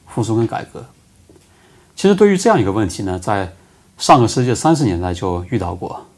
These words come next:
那么当时是凯恩斯就给罗斯福就写过一封公开信，当时就提到了说改革跟复苏的一个顺序的问题。那凯恩斯呢，认为在全面实施政-，这种改革政策之前呢，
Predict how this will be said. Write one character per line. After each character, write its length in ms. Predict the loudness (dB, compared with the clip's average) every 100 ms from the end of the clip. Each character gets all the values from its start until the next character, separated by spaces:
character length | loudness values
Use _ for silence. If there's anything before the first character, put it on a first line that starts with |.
| -10
那 80 |
么 60 | -4
当 160 | 0 0
时 100 | -2
是 320 | -4 -4 -6 -10 _ _
凯 220 | -4 0
恩 120 | 2
斯 160 | 0 0
就 120 | -2
给 80 | 0
罗 160 | 0 -2
斯 160 | -2
福 120 | -4
就 80 | -4
写 220 | -4 -6
过 160 | -6 -2
一 100 | -2
封 200 | -2 -8
公 120 | -8
开 160 | -6 -6
信， 240 | -4 -8 -10 _ _
当 120 | 0
时 100 | 2
就 80 | 0
提 160 | -4 -4
到 100 | -4
了 100 | -4
说 280 | -6 -8 -8 _ _
改 180 | -2 0
革 80 | 0
跟 140 | -2
复 160 | -2 -4
苏 120 | -2
的 60 |
一 40 | -4
个 60 |
顺 200 | 0 2
序 100 | 2
的 80 | -2
问 140 | -8 -12
题。 220 | -16 -18 _ _ _ _ _ _ _ -20 -20 _
那 100 | -4
凯 160 | 2 4
恩 140 | 6
斯 120 | 6 4
呢， 120 | 4
认 160 | 2
为 100 | 0
在 260 | 0 -2 -2 -6 _ _
全 200 | 2 6
面 140 | 6
实 100 | 4
施 160 | -2 -2
政-， 200 | 0 0 -2 -14 _ _
这 120 | -6
种 120 | -4 -2
改 160 | -2
革 120 | 0
政 120 | 2 4
策 120 | 4
之 100 | 0
前 300 | -2 -4 -4
呢， 140 | -6